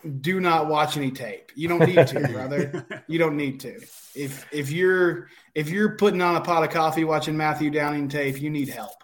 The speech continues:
Speaker 1: 'cause you got
Speaker 2: I
Speaker 1: real deal problems.
Speaker 2: It's, it really is. I, I, this is, well,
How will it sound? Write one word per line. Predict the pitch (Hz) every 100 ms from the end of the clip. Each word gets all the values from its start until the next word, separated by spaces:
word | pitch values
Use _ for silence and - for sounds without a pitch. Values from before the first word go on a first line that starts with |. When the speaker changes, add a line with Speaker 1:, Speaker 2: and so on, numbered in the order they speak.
| _
Speaker 1:
'cause | 131
you | 131
got | 160 196
Speaker 2:
I |
Speaker 1:
real | 175 147 147
deal | 143 135
problems. | 127 113 - - - - _ -
Speaker 2:
It's, | 190 156 -
it | 190 156
really | 170 220 196
is. | 185 180 156 143 160
I, | 160 160 175 180
I, | 170
this | 170 180
is, | 175 143 -
well, | 156 143 120